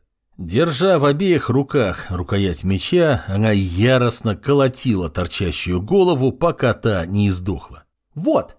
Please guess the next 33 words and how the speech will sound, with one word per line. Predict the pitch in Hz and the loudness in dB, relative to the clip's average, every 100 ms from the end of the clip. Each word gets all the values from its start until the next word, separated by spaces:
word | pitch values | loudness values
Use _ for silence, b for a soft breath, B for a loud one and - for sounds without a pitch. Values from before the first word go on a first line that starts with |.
| _ _ | _ _
крикнув | - 123 92 90 80 | -4 -2 -2 -6 -4
мне, | 127 165 180 | 0 2 2
она | 101 160 | 2 0
снова | 180 180 151 151 | 0 0 2 0
гордо | 104 117 113 110 | 2 4 4 2
задрала | 110 110 95 92 87 | 0 0 2 0 2
нос | 98 185 202 - | 2 2 0 -2
и | 220 | -6
показала | - - 107 143 147 | -4 -2 0 2 2
мне | 131 135 | 2 2
добытую | 95 90 98 113 110 117 | 2 0 0 -2 0 -2
черную | 117 - 82 69 80 | -2 -4 -4 -4 -2
монетку. | 87 95 73 - 64 - _ _ _ _ | 0 0 -2 -8 -16 -20 _ _ _ _
<laughs> | 131 - | -6 -6
«Осталось | 107 101 - 165 175 | -6 -6 0 2 2
шесть», | - - 113 95 - _ _ | 0 -4 -2 -4 -8 _ _
хихикнул | - 147 - 85 98 101 | -4 -2 -2 -4 -4 -4
я. | 85 - _ _ _ - | -6 -8 _ _ _ -12
«Не | 82 104 | -4 0
расслабляйся, | 123 - 139 147 143 113 87 71 - | 0 2 2 4 2 2 -2 -8 -12
а | 71 | -10
то | 78 | -4
помрешь». | 107 110 92 69 - _ _ _ _ | 0 2 0 -4 -14 _ _ _ _
«Эта | 269 262 247 | -2 0 -2
королева | 240 214 233 240 214 208 | 0 2 4 2 2 0
не | 180 202 | 0 0
может | 277 170 131 | 2 2 0
умереть! | 123 131 113 73 - - _ - | 0 0 0 -4 -14 -20 _ -10
Ее | 90 185 | -6 -2
путь | - 226 190 - | 0 0 -2 -8
будет | 82 143 160 160 - | -2 0 0 -2 -2
усеян | 120 123 151 151 127 | -2 0 0 0 -2
трупами». | 113 127 196 123 98 71 | -2 2 2 0 -6 -10